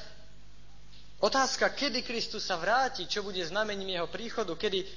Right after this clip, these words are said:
príde pre svojich verných, to je otázka, ktorá veriacich zaujímala a trápila v každej dobe. Ako to, že Ján to nespomína vôbec? Áno. Samozrejme, Ján tento predmet,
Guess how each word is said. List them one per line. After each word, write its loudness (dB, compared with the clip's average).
príde 2
pre 0
svojich -2
verných, 0
to -2
je 0
otázka, 2
ktorá 2
veriacich 0
zaujímala 2
a -6
trápila 2
v -2
každej -2
dobe. -2
Ako 6
to, 4
že 4
Ján 4
to 2
nespomína -2
vôbec? -8
Áno. 4
Samozrejme, 6
Ján 4
tento 0
predmet, 0